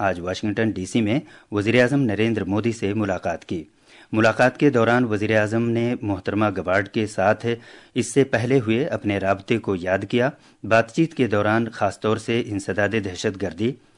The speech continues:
साइबर सिक्योरिटी, उभरते हुए ख़तरात और अहम खुफिया मालूमात एक दूसरे को फराहम करने की समेत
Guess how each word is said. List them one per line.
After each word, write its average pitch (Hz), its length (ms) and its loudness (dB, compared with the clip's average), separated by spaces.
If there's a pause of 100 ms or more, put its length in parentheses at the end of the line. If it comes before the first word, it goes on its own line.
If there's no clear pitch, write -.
(240)
साइबर 117 340 4
सिक्योरिटी, 123 580 0 (320)
उभरते 113 380 0
हुए 120 220 2
ख़तरात 107 480 2 (280)
और 107 220 2
अहम 127 340 -2
खुफिया 113 360 0
मालूमात 101 640 -2
एक 85 220 -8
दूसरे 107 320 -4
को 107 140 -4
फराहम 98 380 -2
करने 101 340 -4
की 95 320 -4
समेत 107 580 -2